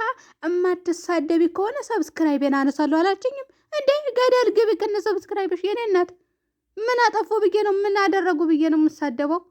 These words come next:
ዛሬም ነገ የምሳደብ ሴት አይደለሁም። በእነሱ የሚመጣው ግን እያጠፍኩኝ አሰጣለሁ። በሁለቱ ልጆች ግን አልደራደርም። ተግባባን አይደለም? እንጂ አብርሽና ሩታ እማትሳደቢ ከሆነ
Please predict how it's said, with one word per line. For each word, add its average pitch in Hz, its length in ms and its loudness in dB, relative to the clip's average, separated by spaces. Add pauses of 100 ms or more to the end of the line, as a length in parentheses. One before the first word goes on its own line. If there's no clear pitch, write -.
(240)
ዛሬም 359 400 2
ነገ 440 200 -4
የምሳደብ 359 680 -2
ሴት 320 200 0
አይደለሁም። 359 500 2 (300)
በእነሱ 427 480 -2
የሚመጣው 381 500 0
ግን 403 160 -6
እያጠፍኩኝ 359 560 0
አሰጣለሁ። 240 480 -4 (260)
በሁለቱ 330 400 4
ልጆች 311 380 2
ግን 370 180 -2
አልደራደርም። 233 840 -4
ተግባባን 262 520 0
አይደለም? 277 360 -2 (440)
እንጂ 359 220 2 (100)
አብርሽና 349 560 0 (140)
ሩታ 349 300 -6 (440)
እማትሳደቢ 339 1080 0 (100)
ከሆነ 339 460 0